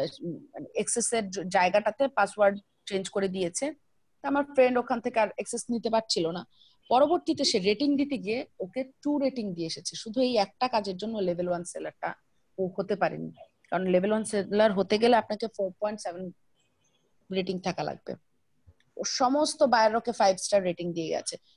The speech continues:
শুধু ওই ভদ্রলোকের একটা rating এ। পরবর্তীতে ও নক করলো, বলল, "তুমি কি কাজ করলা? তোমার কাজ হয়নি, তোমার এটা হয়েছে, তোমার ওটা হয়েছে, even তুমি এত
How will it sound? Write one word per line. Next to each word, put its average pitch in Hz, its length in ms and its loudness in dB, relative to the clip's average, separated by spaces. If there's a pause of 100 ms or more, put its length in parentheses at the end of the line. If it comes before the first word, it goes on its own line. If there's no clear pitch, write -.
শুধু 254 340 -2
ওই 269 160 8
ভদ্রলোকের 185 600 2
একটা 165 240 -2
rating 151 380 -6
এ। 143 40 -10
পরবর্তীতে 214 560 -2
ও - 20 -4
নক 175 300 -6
করলো, 240 260 -2
বলল, 196 260 -4
"তুমি 202 320 -8 (400)
কি 247 140 -2
কাজ 240 260 0
করলা? 269 260 0
তোমার 208 260 -4
কাজ 202 300 0
হয়নি, 254 260 -2
তোমার 202 300 -4
এটা 190 180 -2
হয়েছে, 226 260 -2
তোমার 202 220 -4
ওটা 196 180 -2
হয়েছে, 226 400 0 (300)
even 294 320 0
তুমি 302 360 0
এত 294 420 2